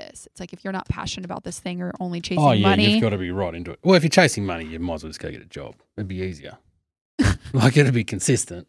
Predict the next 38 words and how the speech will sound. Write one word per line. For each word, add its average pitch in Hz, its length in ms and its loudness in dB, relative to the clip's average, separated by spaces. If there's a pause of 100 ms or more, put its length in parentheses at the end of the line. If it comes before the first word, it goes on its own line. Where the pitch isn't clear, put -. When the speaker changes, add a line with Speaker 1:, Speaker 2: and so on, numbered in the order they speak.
(520)
Speaker 2:
You 262 100 6
get 240 180 6
paid. 196 80 8
Speaker 1:
Elaborate 254 320 6
on 226 200 4
this. 240 240 6
<laughs> - 80 4
The 370 540 4
honesty, 359 640 4
I 262 160 2
like 330 400 -2
it. 247 320 -4
Speaker 2:
Well, 202 280 8
no, 190 180 4
no, 120 220 4
but 156 240 0
most, 208 380 2
most 202 260 2
entrepreneurs, 143 640 4
like, 147 200 0
it's, 220 240 0
it's 180 360 -2
up 160 220 0
and 107 120 0
down 113 340 4
and, 90 280 -2 (400)
you 120 80 0
know, 87 120 -2
Speaker 1:
Mm-hmm. 92 100 -4
Speaker 2:
if, 135 140 0
if 165 180 2
you're 220 60 2
doing 196 220 6
it 127 100 2
for - 120 0
the 101 80 4
money, 92 320 -2
well, 92 400 -2